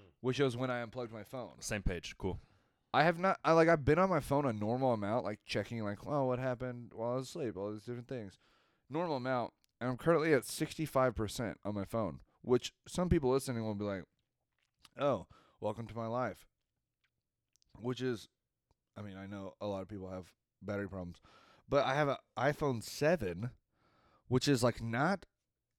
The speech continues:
Speaker 1: very, I think it's technically the most recently updated phone.
Speaker 2: Yeah, I think so too.
Speaker 1: And so now my phone is just like, like, look, I haven't even been using it, and it's, like, kind of warm.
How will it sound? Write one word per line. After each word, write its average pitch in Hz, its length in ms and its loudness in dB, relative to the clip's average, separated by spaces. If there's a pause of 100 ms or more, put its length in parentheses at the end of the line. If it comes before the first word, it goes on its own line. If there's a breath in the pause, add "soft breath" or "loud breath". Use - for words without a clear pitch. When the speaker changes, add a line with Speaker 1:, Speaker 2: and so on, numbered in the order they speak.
(440)
Speaker 1:
very, 131 300 6
I 113 100 0
think 160 160 0
it's - 220 -10 (100)
technically 147 460 -2
the 110 160 0
most 110 440 0 (200)
recently 117 640 -2 (680)
updated 113 500 2
phone. 98 560 -2 (260)
Speaker 2:
Yeah, 110 200 -10
I 107 40 -8
think 143 160 -16
so 131 120 -14
too. 107 280 -16 (380)
Speaker 1:
And 135 180 -8
so 147 160 -4
now 139 260 -8
my 175 140 -8
phone 135 320 -8
is 151 100 -8
just 131 200 -10
like, 107 260 -6 (1040)
like, 120 280 -6
look, 127 280 -4
I 113 80 -6
haven't 135 200 -8
even 156 100 -10
been 139 140 -8
using 117 320 -10
it, 156 120 -8
and 120 80 -12
it's, 120 140 -10
like, 117 180 -10
kind 170 240 -12
of 120 120 -14
warm. 95 400 -12